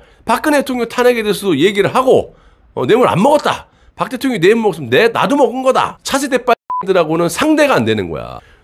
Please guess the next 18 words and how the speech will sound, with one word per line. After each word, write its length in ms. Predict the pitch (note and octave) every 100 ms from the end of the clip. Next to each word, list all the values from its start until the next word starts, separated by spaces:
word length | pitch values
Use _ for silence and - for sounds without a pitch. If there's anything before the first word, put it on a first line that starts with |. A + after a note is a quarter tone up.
| -
눈 240 | B2+ G3+
하나 240 | C#4+ D#4 D4+
꿈쩍 300 | - C#4+ D4+ B3
안 120 | B2+
해요. 280 | A#2 F2 F#2+
야, 320 | C3+ C#3+ E2 E2+
내 160 | C#3 A#3
말이 340 | C4+ C4+ G3
그냥 260 | F#3+ G3 F#2+
맞는 320 | G2+ G3+ C4+
거야. 300 | A#3 A2 - _ _
팩트를 360 | B3+ B3+ C#4+ C#4
얘기하는데 560 | A#3+ A#3+ A3 G3+ D#3+ - _ _ _ -
같지도 420 | E3 D#3 G#3+ A#3
않은 240 | A3 F#3+ -
빠들이 640 | - F3+ - B5 B5 G3+ D#3+
나한테 380 | B2 D#3 F3 E3
덤벼? 400 | B2 C3+ G#3 D#4+